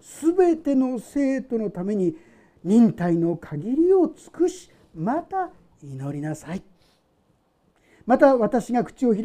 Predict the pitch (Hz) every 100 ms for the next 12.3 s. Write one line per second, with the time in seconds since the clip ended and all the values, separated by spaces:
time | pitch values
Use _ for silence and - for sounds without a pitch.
0 | 240 247 226 214 170 - _ 190 226 202
1 | 202 208 208 208 202 196 202 208 208 214
2 | 208 _ - - 196 185 180 170 196 165
3 | 185 170 160 226 - 427 427 349 349 330
4 | 311 302 269 262 220 190 240 226 185 175
5 | _ _ _ _ 185 196 208 - 202 175
6 | 156 170 233 269 339 453 466 202 185 180
7 | - 196 175 180 - 190 - _ _ -
8 | 170 165 185 170 156 - 208 208 202 -
9 | 214 247 277 208 - _ _ _ - -
10 | 214 208 214 214 220 233 - - 370 -
11 | 285 262 254 302 302 285 - 320 320 311
12 | 247 -